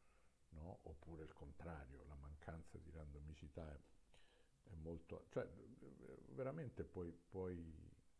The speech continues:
eh, <laughs> cioè, puoi divertirti quanto vuoi con sta roba, cioè, non, non, eh, no?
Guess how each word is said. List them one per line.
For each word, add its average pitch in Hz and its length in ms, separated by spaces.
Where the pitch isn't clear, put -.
eh, - 220
<laughs> - 520
cioè, - 100
puoi 95 140
divertirti 90 840
quanto 85 320
vuoi 87 460
con - 200
sta - 120
roba, - 340
cioè, - 100
non, - 120
non, 73 440
eh, 67 720
no? 87 200